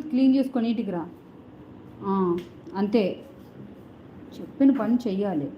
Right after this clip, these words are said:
లేకపోతే నా, నేనే తుడుచుకుంటాను. చూడు నా వాటర్, వేడి వాటర్ అది.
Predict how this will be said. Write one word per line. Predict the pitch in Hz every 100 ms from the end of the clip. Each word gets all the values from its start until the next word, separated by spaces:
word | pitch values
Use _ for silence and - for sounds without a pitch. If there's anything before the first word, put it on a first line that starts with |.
| - - - - 233
లేకపోతే | 233 - 381 392 440 320
నా, | 277 240
నేనే | 254 330 440
తుడుచుకుంటాను. | 311 294 - 392 339 254 185 160 - - - - - - - - -
చూడు | - 277 277 247
నా | 233 214
వాటర్, | 220 214 226 196 190
వేడి | 214 233
వాటర్ | 233 208 180
అది. | 156